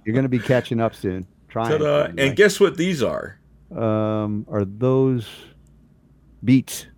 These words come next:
Speaker 2: Those are the beets. They
Speaker 1: Yeah.
Speaker 2: actually have started to do something.
Speaker 1: Yay.
Speaker 2: They, they went from l-, something that didn't do anything for, like, two months, and now
Speaker 1: Yeah.
Speaker 2: suddenly s-, they're starting to grow and starting to do something. So it looks like we'll be getting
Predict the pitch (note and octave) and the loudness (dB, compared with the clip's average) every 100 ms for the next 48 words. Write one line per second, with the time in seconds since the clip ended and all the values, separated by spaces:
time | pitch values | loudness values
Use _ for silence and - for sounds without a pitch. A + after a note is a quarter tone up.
0 | - - - A#2+ C3+ C#3 C3+ A2 C3 F2+ | -20 -20 -6 -4 -2 -4 -6 -4 -4 -6
1 | - - A#2 - C3+ D3+ D#3 D3 C#3 - | -12 -4 -2 0 0 0 -2 0 0 2
2 | C3 A#2+ A2 G2 G#2+ A2 G#2 E2 F2 A1 | 2 2 0 -4 -2 -2 -2 -6 -8 -14
3 | - _ G#2+ A2+ A2 G2 D2+ - _ _ | -18 _ 0 0 0 -2 -6 -16 _ _
4 | G#2+ G#2 G#2+ G#2+ G#2 B2+ C3+ B2+ G#2+ G2 | 0 2 4 2 2 0 0 -2 -4 -4
5 | F#2+ F#2 - C#3 D3 B2+ G2+ D3 C#3 A2+ | -8 -8 -4 -2 -2 -2 0 -2 -2 -2
6 | C3 B2 A2+ F#2+ G2 F#2+ F2+ - B2 A#2+ | 0 0 -2 -4 -2 -4 -4 -8 -4 -2
7 | G2+ F#2 - - G#2 G#2+ G#2 - A#2 G#2+ | -2 -4 -10 -8 -2 0 0 -2 -4 -2
8 | G#2 F#2 G2 F#2+ - G#2+ G#2 F#2+ F#2+ E2+ | -6 -6 -6 -6 -2 0 0 -4 -6 -6
9 | F2+ G#2 G2 F2+ F2 E2+ G2+ F2+ E2 F#2 | 0 4 6 4 0 -4 -4 -4 -6 -6
10 | F#2+ G2 E2 E2+ F2+ D2+ G#2 G#2+ F#2+ F#2+ | -6 -6 -8 -8 -8 -8 -4 -4 -2 -4
11 | E2+ E2+ E2+ E2+ | -6 -6 -6 -6